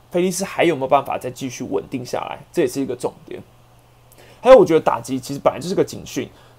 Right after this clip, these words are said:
上个礼拜狮队的打击就已经不太好了。他四-，呃，五场里面四场能够赢球，我觉得就是一个比较运气成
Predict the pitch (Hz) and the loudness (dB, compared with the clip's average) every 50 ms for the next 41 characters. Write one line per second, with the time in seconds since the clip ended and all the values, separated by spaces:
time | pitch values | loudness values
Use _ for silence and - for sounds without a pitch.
0 | _ _ _ - - _ - - - 294 240 190 175 143 120 117 - 190 185 170 | _ _ _ -20 -20 _ -6 4 4 4 6 6 4 4 2 2 0 0 0 0
1 | 156 - - 180 170 202 175 139 - - - - - - - 95 92 - - - | -2 -4 -6 0 2 4 4 4 4 2 -2 -2 -4 -10 -12 -12 -14 -10 0 2
2 | 226 165 107 92 - - 127 - - - - 117 - - - - - - - - | 2 2 2 0 -8 -14 -16 -16 -16 -10 -10 -10 -10 -10 -14 -14 -14 -14 -18 -18
3 | - - - - - _ _ _ - - 220 233 - - - - - - - - | -18 -20 -20 -20 -20 _ _ _ -2 0 0 0 0 -2 -8 -10 -10 -8 2 6
4 | 160 156 123 156 202 202 240 185 139 127 151 170 - - 226 165 - 120 113 123 | 6 6 6 4 0 -2 -4 -4 -4 -4 -4 -4 -2 -2 -4 -4 -4 -6 -8 -4
5 | 147 180 170 135 127 123 123 - - 117 117 123 123 120 127 147 165 180 - 196 | -2 0 0 -2 -4 -8 -10 -2 0 0 2 2 0 -2 -2 -4 -4 -4 -2 -4
6 | 185 175 180 165 - - 131 - - 87 123 135 139 131 95 - - _ _ - | -4 -2 -4 -4 0 -2 -2 -2 0 2 6 6 6 6 2 -4 -18 _ _ -20
7 | - - - _ _ - _ - _ _ - - 190 180 165 - - 160 - - | -20 -20 -20 _ _ -20 _ -20 _ _ -6 -2 0 0 0 0 -4 -4 -4 -4
8 | 127 | -6